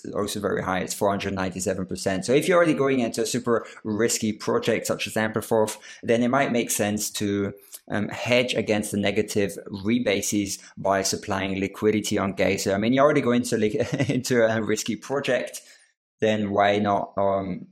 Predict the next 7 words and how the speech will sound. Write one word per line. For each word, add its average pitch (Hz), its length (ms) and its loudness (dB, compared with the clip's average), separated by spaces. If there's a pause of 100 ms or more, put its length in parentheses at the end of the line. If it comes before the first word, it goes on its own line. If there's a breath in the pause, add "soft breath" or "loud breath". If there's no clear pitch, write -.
increase 104 640 -4
your, 101 480 2
um, 95 160 -2
profits - 460 -2
by 98 180 2
providing 95 540 2
liquidity? - 640 -2